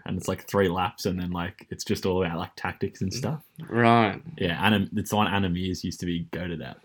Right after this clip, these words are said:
Speaker 1: Um,
Speaker 2: Yeah. Surely even, um, the hurdles, hundred and ten meter hurdles or hundred meter hurdles.
Speaker 1: Nah, I, I just,
Speaker 2: Sally Pearson,
Speaker 1: it's just over in,
Speaker 2: she's our
Speaker 1: it,
Speaker 2: boy,
Speaker 1: it's
Speaker 2: she's,
Speaker 1: over, <laughs> it's
Speaker 2: she's
Speaker 1: over in ten seconds. Like,
Speaker 2: <laughs>
Speaker 1: I don't
Speaker 2: It's a brilliant ten seconds though, isn't it?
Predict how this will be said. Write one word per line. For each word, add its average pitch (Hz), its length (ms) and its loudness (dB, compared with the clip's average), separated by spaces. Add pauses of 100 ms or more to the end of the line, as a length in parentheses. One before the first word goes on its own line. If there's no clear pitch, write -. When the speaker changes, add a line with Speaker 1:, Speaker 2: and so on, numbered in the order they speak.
(100)
Speaker 1:
Um, 85 340 -4
Speaker 2:
Yeah. 104 340 4 (760)
Surely 175 480 12
even, 113 640 6 (100)
um, 98 520 2 (240)
the 110 100 8
hurdles, 117 420 4
hundred 127 240 6
and 110 80 0
ten 107 160 2
meter 104 200 2
hurdles - 380 -2
or 104 100 2
hundred 113 200 6
meter 110 180 8
hurdles. 104 480 0 (600)
Speaker 1:
Nah, 117 320 -2 (300)
I, 117 280 6
I 120 200 0
just, 107 140 -4
Speaker 2:
Sally 202 300 12
Pearson, 156 520 10
Speaker 1:
it's 175 100 8
just 180 200 10
over 127 300 10
in, 123 60 12
Speaker 2:
she's 147 220 12
our 151 100 12
Speaker 1:
it, 131 40 8
Speaker 2:
boy, 151 340 12
Speaker 1:
it's 160 120 12
Speaker 2:
she's, 139 300 12
Speaker 1:
over, - 80 2
<laughs> 110 180 4
it's 131 120 6
Speaker 2:
she's 139 120 10
Speaker 1:
over 139 260 10
in 127 140 4
ten 117 220 6
seconds. - 520 -2
Like, 101 240 0
Speaker 2:
<laughs> - 400 8
Speaker 1:
I 104 160 2
don't - 300 2
Speaker 2:
It's 131 100 8
a 131 60 12
brilliant 131 460 12
ten 107 200 8
seconds 117 380 6
though, 98 140 4
isn't 107 200 2
it? 170 140 0